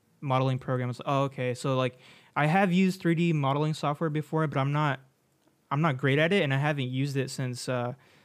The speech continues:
since I was in school. So I was like, "Uh, maybe, maybe down the line I could hire someone to make some three D stuff for me." But then, um, there was a different, uh, pin artist. I, and, and I don't exactly remember who, but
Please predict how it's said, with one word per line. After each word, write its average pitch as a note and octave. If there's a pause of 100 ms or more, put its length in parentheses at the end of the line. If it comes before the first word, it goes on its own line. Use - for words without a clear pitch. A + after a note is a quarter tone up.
(120)
since C#3
I C3+
was C3+
in A#2+
school. B2+
So A#2+
I -
was E3+
like, F#3
"Uh, G#3+
maybe, F#3
maybe F#3
down F#3+
the F#3
line D3
I C#3+
could D3
hire C#3
someone C#3
to B2+ (160)
make C3
some C#3
three C3+
D C3
stuff C3
for C#3
me." C3+
But C3
then, C#3 (1000)
um, C3+
there D3
was E3
a D3+
different, D#3 (140)
uh, B2+ (220)
pin D#3
artist. B2+
I, C3+
and, C3+
and C#3
I C3+
don't C#3+
exactly C3+
remember B2+
who, C3+
but B2